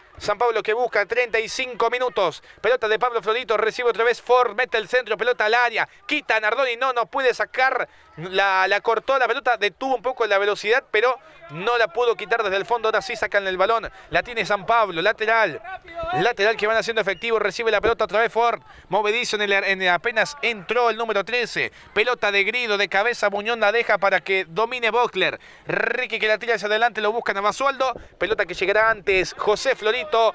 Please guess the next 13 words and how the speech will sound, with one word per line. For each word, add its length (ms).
Es 160
lateral 480
y 60
salida 380
para 200
San 180
Pablo. 1200
Juega 360
en 40
el 80
saque 240
de 80
manos. 480